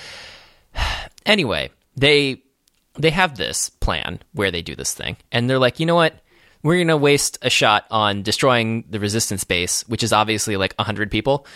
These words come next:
So rather than sending our Star Destroyer and troops and tie fighters, we're just gonna, we're gonna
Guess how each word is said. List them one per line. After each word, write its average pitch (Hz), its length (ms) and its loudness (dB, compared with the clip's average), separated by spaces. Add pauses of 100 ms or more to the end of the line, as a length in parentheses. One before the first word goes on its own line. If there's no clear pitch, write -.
(180)
So 113 400 4
rather 139 240 2
than 139 180 0
sending 127 420 0
our 113 260 2
Star 156 240 4
Destroyer 110 480 2
and 107 120 -2
troops - 360 -2
and 98 280 -4
tie 113 180 0
fighters, 190 360 -2
we're 131 140 2
just 127 220 -2
gonna, 95 340 0
we're 104 120 -2
gonna 92 300 -2